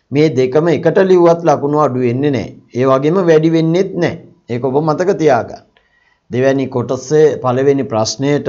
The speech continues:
ලකුණු දෙක නම් කොහොම ලිව්වත් එච්චරයි. ගොඩාක් ලිව්වා කියලා වැඩි වෙන්නේ නැහැ. දෙකමාරක් තුනක් දෙන්නේ නැහැ.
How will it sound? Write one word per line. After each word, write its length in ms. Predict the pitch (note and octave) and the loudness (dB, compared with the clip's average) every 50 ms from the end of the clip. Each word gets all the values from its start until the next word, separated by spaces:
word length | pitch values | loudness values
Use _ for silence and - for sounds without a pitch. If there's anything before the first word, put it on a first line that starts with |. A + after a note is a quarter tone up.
| C3+ C#3+ D#3 | 0 0 2
ලකුණු 380 | D#3+ A2+ G2+ G2 - C#3 C#3+ | 0 0 -2 -2 -4 -4 -4
දෙක 260 | C3+ A#2+ A#2 A#2 A#2 - | -2 -2 -2 0 2 2
නම් 280 | F3 E3 B2 A2 A#2 - - - - - _ _ _ _ _ - | 2 2 0 -2 -4 -8 -12 -18 -20 -20 _ _ _ _ _ -2
කොහොම 240 | D3 C#3+ D3+ E3+ F3+ G3 | 0 2 2 2 4 4
ලිව්වත් 460 | F#3+ F#3 F3+ E3+ F3+ G3+ G3 - - | 4 4 6 6 4 2 2 0 -2
එච්චරයි. 440 | F#3 E3+ - - G3+ G3 D3+ - - - - - - _ _ | -2 -2 -2 0 0 2 2 0 -2 -8 -16 -20 -20 _ _
ගොඩාක් 520 | - G#2+ G#2+ A2 B2+ C3+ D3 D#3 D3+ D#3 | -12 -10 -4 0 2 2 2 2 0 0
ලිව්වා 240 | D3+ D3 D3 D3 C3+ | 0 2 2 2 2
කියලා 280 | A#2+ C3+ C3 C#3 E3 - | 2 0 0 2 2 2
වැඩි 240 | - C#3 C#3 C#3+ D3 | 2 2 0 0 2
වෙන්නේ 240 | D3+ D3+ D3+ D3 C#3+ | 2 2 2 0 0
නැහැ. 200 | D3+ D#3+ E3 C#3+ | 0 0 0 0
දෙකමාරක් 640 | B2 B2 B2+ C#3 C3 B2+ C3+ C#3 C3+ C3+ C#3+ C#3 - | -2 -2 -2 -2 -2 0 0 0 2 2 0 0 -2
තුනක් 300 | - B2+ C3 C3 C3 B2+ - | -4 -2 -2 -2 -2 -2 -2
දෙන්නේ 280 | C#3 C3 C3+ C#3+ D3+ D3 | -2 0 0 0 0 0
නැහැ. 300 | D#3 D3+ B2+ - - | 0 0 -2 -4 -8